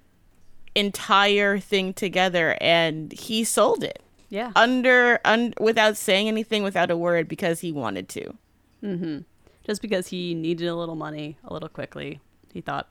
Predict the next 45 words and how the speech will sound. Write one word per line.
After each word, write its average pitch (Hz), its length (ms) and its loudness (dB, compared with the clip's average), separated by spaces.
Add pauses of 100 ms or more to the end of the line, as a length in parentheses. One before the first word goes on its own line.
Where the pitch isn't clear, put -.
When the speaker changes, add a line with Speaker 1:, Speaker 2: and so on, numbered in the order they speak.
Speaker 2:
"This 170 260 -12
will 165 60 -10
do 151 140 -10
it. 180 160 -12
This 175 140 -12
will 160 60 -10
break - 260 -14
her." 160 180 -12 (100)
And 90 380 -8 (220)
instead, 185 360 -4 (100)
it 180 160 -6
made 180 180 -2
her, 175 300 -4
uh, 175 360 -4 (1120)
unfortunately, 208 880 4
you 202 160 0
know, 170 160 0
something 180 340 -2
so 175 360 -2
awful 170 400 -2
made 170 220 -4
her 190 120 -2
stronger. 226 360 -6
<laughs> - 60 -2 (300)
It 208 300 0
gave 196 180 2
her 190 100 0
the 190 100 -8
strength 190 340 -6
to 196 200 -6 (140)
finally 214 480 0
dump 214 220 0
his 190 200 -2
<laughs> - 80 -10
ass. - 640 -8
Speaker 1:
Yeah. 175 380 0 (340)
It 254 160 6
was, 294 160 2
it 277 100 2
was 285 220 4
the 233 100 4
final, 277 880 4
the 220 160 2
final 226 960 2
straw. 180 680 2